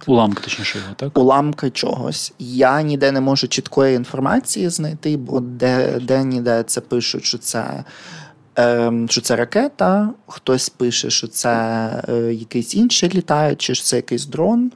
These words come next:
Speaker 1: Досі не зрозуміло, що з тими
Speaker 2: Тобто
Speaker 1: ракетами
Speaker 2: я,
Speaker 1: було,
Speaker 2: я,
Speaker 1: які
Speaker 2: я не
Speaker 1: там
Speaker 2: знаю, але
Speaker 1: так.
Speaker 2: це все одно чотириста п'ятдесят кілометрів від кордону з Україною.
Speaker 1: Як вона там могла опинитися?
Speaker 2: Не, не, просто це вона тільки могла з Калінінграду прилетіти. Тобто
Speaker 1: Я
Speaker 2: вона
Speaker 1: телепорт-,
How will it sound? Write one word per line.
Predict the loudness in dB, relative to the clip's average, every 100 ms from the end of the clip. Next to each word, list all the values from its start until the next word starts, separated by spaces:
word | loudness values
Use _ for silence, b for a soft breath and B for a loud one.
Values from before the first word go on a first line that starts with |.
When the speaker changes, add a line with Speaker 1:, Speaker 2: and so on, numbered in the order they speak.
| _
Speaker 1:
Досі | -4 4 4 6
не | 4
зрозуміло, | 4 6 6 4
що | 0
з |
тими | 2 4
Speaker 2:
Тобто | 4 4
Speaker 1:
ракетами | 4 4
Speaker 2:
я, | 4
Speaker 1:
було, | 2 2
Speaker 2:
я, | 2 2
Speaker 1:
які | 2
Speaker 2:
я | 2 4
не | 4
Speaker 1:
там |
Speaker 2:
знаю, | 2 0 0
але | 2 0
Speaker 1:
так. | 0
Speaker 2:
це | 0
все | 0 2
одно | 2 2 0
чотириста | -2 0 0 0 0
п'ятдесят | 0 0 0 0
кілометрів | -2 -2 -2 -4 -8 -8
від | -10
кордону | -10 -8 -6 -6 -8
з | -10
Україною. | -12 -12 -12 -8 -2
Speaker 1:
Як | 0 2
вона | 0
там | 4
могла | 4 4 2 2
опинитися? | 0 2 0 0 -6 -6 -10 -10
Speaker 2:
Не, | -2 2 2
не, | 0 0 0 0 -2
просто | 2 2 2 -2 -2
це | 2 2
вона | 4 2
тільки | 0 0
могла | 0 0 0
з | 0
Калінінграду | -4 -2 -2 -2 -4 -4 -4 -6
прилетіти. | -6 -8 -8 -12 -12 -12
Тобто | -12 -12 -6
Speaker 1:
Я | -4
Speaker 2:
вона | 2 4
Speaker 1:
телепорт-, | 6 4